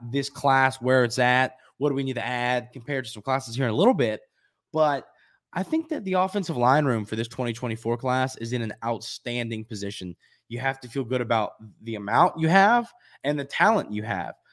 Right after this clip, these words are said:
I mean, Afua, he's one of the best offensive linemen in the country. Funk is a great tackle. Weston Davis is a great tackle. And Cohen Eccles is a guy, like I said, who's rising up the ranks right now.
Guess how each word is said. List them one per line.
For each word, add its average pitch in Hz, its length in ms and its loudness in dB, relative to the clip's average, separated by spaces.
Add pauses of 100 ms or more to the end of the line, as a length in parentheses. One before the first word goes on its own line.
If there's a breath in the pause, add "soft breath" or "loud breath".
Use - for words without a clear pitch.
(140 soft breath)
I - 20 -6
mean, 151 140 -2
Afua, 214 440 0
he's 170 200 -2
one 165 160 2
of 139 40 -2
the 131 60 -6
best 139 220 2
offensive 131 360 0
linemen 117 280 0
in 117 60 -4
the 123 40 -6
country. 98 460 -14 (580)
Funk 170 440 0
is 123 100 -2
a 110 60 -4
great 131 460 2
tackle. 117 400 -4
Weston 147 280 -4
Davis 127 220 -6
is 113 60 -14
a 107 40 -16
great 104 240 -10
tackle. 113 360 -10
And 117 120 -10
Cohen 160 220 2
Eccles 160 420 2
is 123 120 -4
a 127 40 -4
guy, 123 260 2
like 143 140 -6
I 147 40 -10
said, 170 180 -6
who's 107 160 -10
rising 117 400 -2
up 135 140 -6
the 123 60 -14
ranks 123 380 -6
right - 160 -6
now. - 220 -14